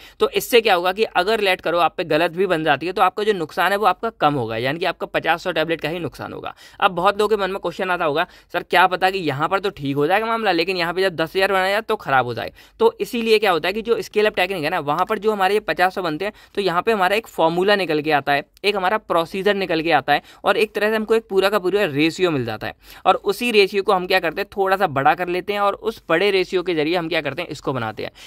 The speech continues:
यानी कि इसमें हम पॉसिबल जितनी भी प्रॉब्लम हो सकती हैं, जो भी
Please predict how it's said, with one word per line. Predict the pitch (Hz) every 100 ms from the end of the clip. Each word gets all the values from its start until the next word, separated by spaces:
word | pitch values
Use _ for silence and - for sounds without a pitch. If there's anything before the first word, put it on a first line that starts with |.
| -
यानी | 175 190
कि | 220
इसमें | - 190 208 226
हम | 226 226 -
पॉसिबल | 180 185 220 226
जितनी | 208 175 214 226
भी | 226
प्रॉब्लम | 220 170 170 190
हो | 170 170
सकती | 180 - 160
हैं, | 165 156
जो | 160
भी | 170 190